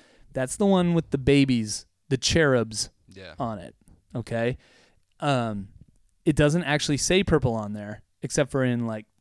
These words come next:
Speaker 1: Chinese letters.
Speaker 2: <clears throat> I heard, um, that when it was released, the L P, the record was actually purple. I, I don't know if
Speaker 1: Mm.
Speaker 2: that's accurate or that, if that's something new or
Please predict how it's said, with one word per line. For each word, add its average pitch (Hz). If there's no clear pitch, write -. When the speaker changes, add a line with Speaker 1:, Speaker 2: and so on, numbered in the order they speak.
Speaker 1:
Chinese 110
letters. -
Speaker 2:
<clears throat> -
I 123
heard, 127
um, 90
that 104
when 120
it 113
was 104
released, 98
the 92
L 101
P, 107
the 90
record 95
was 90
actually -
purple. 78
I, 285
I 415
don't 320
know 180
if 151
Speaker 1:
Mm. 131
Speaker 2:
that's -
accurate 95
or 95
that, 90
if 92
that's 90
something 87
new 95
or 80